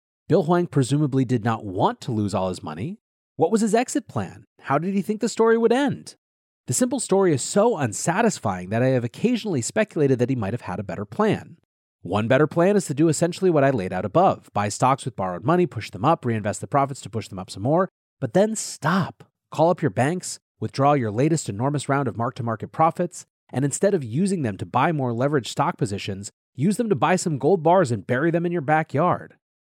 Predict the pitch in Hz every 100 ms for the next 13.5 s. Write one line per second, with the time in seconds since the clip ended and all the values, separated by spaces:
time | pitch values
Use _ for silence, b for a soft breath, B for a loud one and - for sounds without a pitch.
0 | - 131 160 - 165 151 151 175 - 151
1 | 147 156 156 156 - 151 175 - 113 127
2 | 127 151 156 160 160 160 139 - 113 -
3 | 143 180 139 120 143 113 101 156 170 117
4 | - 120 - - 160 160 117 117 104 147
5 | 151 147 117 104 87 107 170 175 170 _
6 | - 160 214 220 - 160 113 135 139 123
7 | 104 107 170 185 135 113 110 117 135 120
8 | 107 101 95 185 175 180 175 160 170 180
9 | 170 165 180 147 127 - 185 196 147 120
10 | - 107 110 107 - _ - - 185 185
11 | 151 147 143 135 120 107 113 110 120 120
12 | 113 92 127 131 127 131 110 127 101 123
13 | 135 113 80 - -